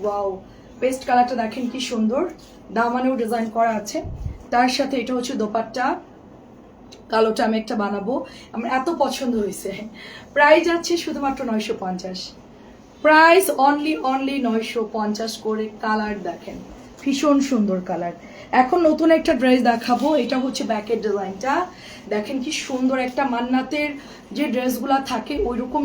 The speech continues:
টাইপের একটা ড্রেস। হাতাটা দেখেন কি সুন্দর, and এটার ফ্রন্ট দেখেন কি সুন্দর একটা ফ্রন্ট। ঠিক আছে, এটার ডিজাইনটা এত সুন্দর। আমি এটার ওড়নাটা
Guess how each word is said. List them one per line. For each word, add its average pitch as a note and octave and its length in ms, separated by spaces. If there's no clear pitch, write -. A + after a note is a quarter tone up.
টাইপের A3+ 320
একটা A#3+ 240
ড্রেস। A3 240
হাতাটা C4+ 340
দেখেন C4+ 300
কি C#4 80
সুন্দর, A#3+ 360
and C4 120
এটার B3+ 180
ফ্রন্ট B3+ 360
দেখেন F#3+ 340
কি A3+ 80
সুন্দর C4 300
একটা G#3 240
ফ্রন্ট। F3 280
ঠিক C4 200
আছে, D4 200
এটার B3+ 180
ডিজাইনটা A#3 440
এত B3+ 80
সুন্দর। A#3+ 260
আমি A3 140
এটার B3 180
ওড়নাটা A#3+ 380